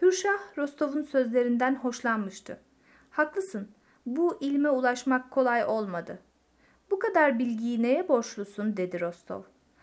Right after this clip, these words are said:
"Az önce dediğin gibi ilme, ustalığa ve sabra.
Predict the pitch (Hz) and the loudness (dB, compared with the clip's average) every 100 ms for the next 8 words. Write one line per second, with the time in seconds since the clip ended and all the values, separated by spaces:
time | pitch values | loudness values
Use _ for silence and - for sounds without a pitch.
0 | - - _ _ 339 381 370 359 359 302 | -20 -20 _ _ 6 6 4 2 2 2
1 | 269 277 277 269 240 196 185 165 - _ | 2 4 4 4 2 0 -4 -8 -12 _
2 | 247 262 240 190 - - _ - - 254 | 2 4 4 2 -4 -14 _ -14 -2 0
3 | 247 247 311 - 254 254 - 233 202 175 | 4 4 2 0 2 2 2 -2 -2 -4